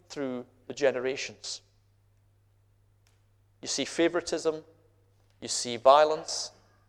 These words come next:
you see ambition and selfishness, and so it moves on generation after generation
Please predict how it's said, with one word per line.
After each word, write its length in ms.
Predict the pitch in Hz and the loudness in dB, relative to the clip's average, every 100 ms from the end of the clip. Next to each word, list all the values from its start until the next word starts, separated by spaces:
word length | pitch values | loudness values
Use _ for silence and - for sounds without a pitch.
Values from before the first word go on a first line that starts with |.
| _ | _
you 80 | - | -12
see 180 | - 143 | -6 0
ambition 560 | 120 117 151 160 - 131 | 0 2 2 2 0 -2
and 100 | 120 | -4
selfishness, 920 | - 147 143 143 - - 117 - - _ _ _ _ _ | 4 6 6 0 -10 -8 -8 -8 -10 _ _ _ _ _
and 80 | 120 | -12
so 280 | - - 160 | -4 0 0
it 160 | 160 - | 0 -6
moves 220 | 127 123 | -4 4
on 340 | 127 120 117 - - - _ _ | 6 6 -2 -12 -20 -20 _ _
generation 800 | 127 139 131 127 131 - 131 127 - _ - | 4 4 6 2 2 0 -4 -6 -14 _ -6
after 260 | 113 - 110 | -6 -2 -4
generation 800 | - 117 117 110 107 - 113 | 2 4 4 0 -2 -4 -6